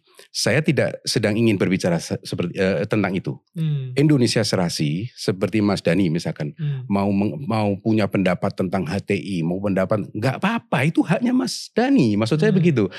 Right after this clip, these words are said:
Speaker 2: Hmm.
Speaker 1: Orang yang tidak sepaham dengan Mas Dani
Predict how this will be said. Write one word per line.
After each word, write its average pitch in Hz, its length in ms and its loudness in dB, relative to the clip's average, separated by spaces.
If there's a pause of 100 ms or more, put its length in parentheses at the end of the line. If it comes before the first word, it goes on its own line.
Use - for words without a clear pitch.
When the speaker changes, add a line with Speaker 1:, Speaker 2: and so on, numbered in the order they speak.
Speaker 2:
Hmm. 151 180 -2
Speaker 1:
Orang 151 300 4
yang 285 120 4
tidak 135 200 4
sepaham 113 360 0
dengan 107 240 2
Mas 104 200 2
Dani 90 480 0